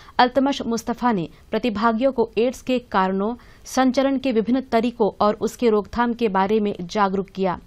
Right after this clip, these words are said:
मैराथन के विजेताओं में लड़कों की श्रेणी में आनंद कुमार, विवेक सोरेंग और दीपेन दास ने पहला, दूसरा और तीसरा स्थान हासिल किया। इसी तरह लड़कियों की श्रेणी में पिंकी रॉय, दिया प्रधान और पायल बाला को पहला, दूसरा और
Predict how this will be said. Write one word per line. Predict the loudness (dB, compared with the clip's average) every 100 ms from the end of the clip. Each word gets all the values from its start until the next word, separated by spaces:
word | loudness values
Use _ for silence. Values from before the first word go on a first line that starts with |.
| -20 -20 -20 -8 0
मैराथन | 2 2 2 0
के | 0
विजेताओं | 2 2 2 4 4
में | 2 2
लड़कों | 0 2 0
की | 0 -4
श्रेणी | 0 2 2 2
में | 0 0 0
आनंद | 2 -2
कुमार, | -2 -2 -2 -2 -8 -20 -6 0
विवेक | 2 2 0
सोरेंग | -4 -2 0 -2 0 2
और | 2 2
दीपेन | -2 -2 0 0 2
दास | 2 0 -2 -4
ने |
पहला, | -2 -2 -2 0 0
दूसरा | -2 -2 -4 -2 0
और | 2 0 -4 -16 -10 -2
तीसरा | -2 0 -2 -2
स्थान | -4 -2 -2
हासिल | -2 -4 -6
किया। | -2 -2 -2 -6 -20 -10 -6
इसी | -4
तरह | -4 -2 -4 -6 -2 0
लड़कियों | 4 2 2
की | -2
श्रेणी | -2 0 2 2
में | 0 -4 -10 -2
पिंकी | 0 2 2
रॉय, | 4 4 2 -4 -16
दिया | -2 2 2
प्रधान | 2 0 0 -2
और | 0 0 2
पायल | 4 4 4 4
बाला | 4 4 2
को | -2
पहला, | -2 -2 0 0 0
दूसरा | -2 -4 -2 -2
और | 0 -2